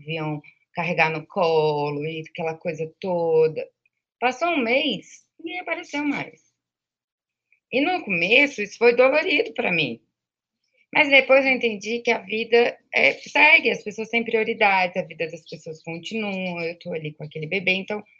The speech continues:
pode ser que a relação com seus amigos mude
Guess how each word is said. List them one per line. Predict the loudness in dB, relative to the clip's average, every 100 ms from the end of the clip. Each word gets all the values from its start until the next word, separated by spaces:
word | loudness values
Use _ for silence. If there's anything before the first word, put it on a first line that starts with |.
| _ _ 2
pode | 4 2
ser | 4 4
que | 4
a | 0
relação | 0 -2 -4 -6
com | -8
seus | -12 -6
amigos | -4 -4 -6 -6
mude | -4 -2 -2 -4 -6 -8